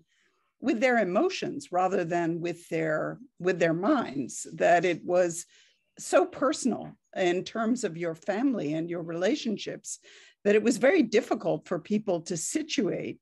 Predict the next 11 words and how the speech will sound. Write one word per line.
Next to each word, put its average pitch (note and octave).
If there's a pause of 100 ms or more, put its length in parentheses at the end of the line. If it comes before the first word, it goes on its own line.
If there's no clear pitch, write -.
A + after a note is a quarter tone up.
the F#3
issues G3+
of D#3+
gender E3+
within, F3 (460)
within A#3
the B3
professional F3+
setting. - (720)
Uh, F3
and G#3+